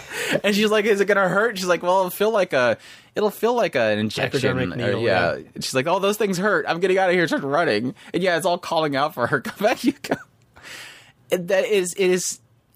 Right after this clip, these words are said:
Speaker 1: is great in the idea that it's just, it, it, it plays off the fact that she's so weak. It plays off the fact that Momo's so strong, but yet so caring.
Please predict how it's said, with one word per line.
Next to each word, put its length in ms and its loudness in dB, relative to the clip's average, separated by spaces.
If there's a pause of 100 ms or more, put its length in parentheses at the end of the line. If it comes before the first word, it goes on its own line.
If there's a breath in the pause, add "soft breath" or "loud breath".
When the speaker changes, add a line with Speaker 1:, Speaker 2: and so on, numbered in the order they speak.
Speaker 1:
is 200 -2
great 240 0
in 60 -4
the 120 0
idea 240 2
that 100 2
it's 100 -4
just, 200 -4
it, 140 0
it, 160 -6 (440)
it 160 -6
plays 300 0
off 100 0
the 80 -2
fact 240 -2
that 140 -6
she's 240 -8
so 200 0
weak. 380 -2 (320 soft breath)
It 120 -2
plays 220 0
off 100 0
the 100 0
fact 280 -2
that 360 -2
Momo's 500 0
so 160 0
strong, 560 -2
but 140 -4
yet 280 0
so 320 0
caring. 600 0